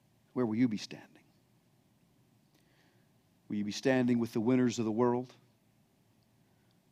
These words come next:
Or will you be with the losers of God?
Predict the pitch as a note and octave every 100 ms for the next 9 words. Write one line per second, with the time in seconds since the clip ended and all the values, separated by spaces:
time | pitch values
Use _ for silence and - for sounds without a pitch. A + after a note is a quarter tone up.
0 | _ _ _ _ - A#2 A2+ G#2+ A#2 A2
1 | G#2+ G#2 A2 G#2+ F#2+ F#2+ - - _ _
2 | _ _ _ _ _ F#2+ - G2+ E2+